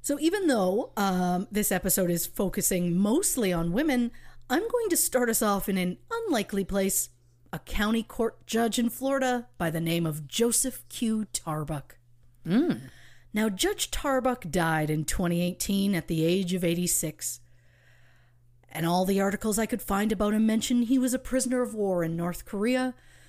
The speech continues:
Speaker 1: um, when he was only eighteen years old. There was even one particular epi-, or article, rather, that discussing his long career mentioned he presided over numerous divorces over the years,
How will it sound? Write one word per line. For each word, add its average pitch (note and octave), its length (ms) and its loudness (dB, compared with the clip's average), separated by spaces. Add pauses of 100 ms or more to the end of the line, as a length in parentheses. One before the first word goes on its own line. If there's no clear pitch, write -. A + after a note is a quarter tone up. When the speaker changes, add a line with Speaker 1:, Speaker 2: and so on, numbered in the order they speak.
(420)
Speaker 1:
um, E3 460 0
when E3+ 120 0
he E3+ 60 0
was E3 140 -2
only E3+ 260 0
eighteen E3 360 -2
years D#3+ 220 0
old. C#4 340 -2 (500)
There F3+ 140 0
was F3 200 0
even B3+ 400 2
one E4+ 280 2
particular B3+ 640 0
epi-, B3+ 200 -2 (280)
or F#3+ 400 0
article, A#3 460 0
rather, E3 440 0
that F#3+ 340 -2 (920)
discussing E4 540 2
his A3+ 180 2
long F3+ 320 0
career G#3+ 380 0
mentioned C4+ 500 2 (160)
he - 180 -8
presided D#3 520 -2
over D3+ 260 -2
numerous F#3 600 0
divorces G3 580 0
over G3 180 -2
the F#3+ 120 0
years, F#3 300 0